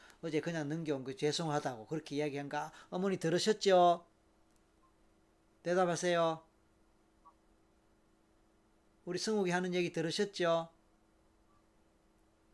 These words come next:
느낌대로 대답하면 됩니다. 느낌대로. 느낌대로 예하고 대답하면 됩니다. 어떤 느낌이 들어요,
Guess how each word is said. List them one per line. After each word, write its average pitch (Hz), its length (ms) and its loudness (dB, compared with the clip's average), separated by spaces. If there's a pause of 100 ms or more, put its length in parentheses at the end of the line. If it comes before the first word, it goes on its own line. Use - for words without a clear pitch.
(3250)
느낌대로 208 520 6
대답하면 190 460 2
됩니다. 160 320 -2
느낌대로. 160 680 -2 (1900)
느낌대로 190 520 4
예하고 190 340 4
대답하면 180 440 -2
됩니다. 151 460 -4 (1900)
어떤 165 240 -6
느낌이 202 320 0
들어요, 185 480 2